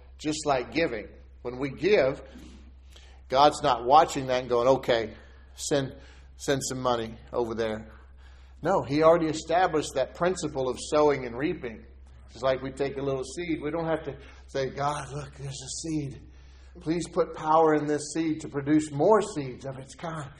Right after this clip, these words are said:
No, he already did that. He established that in the beginning, and he said, "As long as this world's here, seed time and harvest are gonna be here." And so, uh, what we find out through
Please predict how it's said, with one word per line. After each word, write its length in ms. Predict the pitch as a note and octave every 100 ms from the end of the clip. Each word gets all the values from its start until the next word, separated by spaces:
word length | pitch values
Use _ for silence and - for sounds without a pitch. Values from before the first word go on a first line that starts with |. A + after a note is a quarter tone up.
| - - -
No, 300 | A3 A3 - -
he 160 | D#3 E3
already 240 | G3 F3
did 240 | D3+ A#3 A3
that. 320 | D#3 - - - - - _ _ _
He 100 | D3+
established 640 | D3 - E3+ F#3 D#3+ C#3+
that 160 | C#3+ C#3
in 100 | C3
the 80 | B2
beginning, 560 | A#2+ B2+ G3+ D#3 C3 - - -
and 140 | C3
he 60 | C#3+
said, 320 | - D3 C3+
"As 160 | A#2 G#2+
long 560 | B2+ C#3+ E3 F#3+ G3+
as 160 | G3 E3+
this 200 | F#3 F3+
world's 380 | D#3+ F3+ F3 -
here, 260 | G3 D3+
seed 380 | C3+ - E3+ F3
time 360 | E3 D#3 D#3 D3+
and 100 | C#3
harvest 420 | D3 D3+ C3+ -
are 80 | A#2+
gonna 240 | B2 A#2+
be 160 | A#2+ B2
here." 300 | A#2 G#2 - - - -
And 100 | B2
so, 360 | - D#3 C3 - - - _ -
uh, 200 | B2+ B2 A2+
what 200 | D3+ D3
we 100 | C3+
find 400 | - D3 D3 C#3+
out 240 | C#3 -
through 360 | D#3 D3 C3+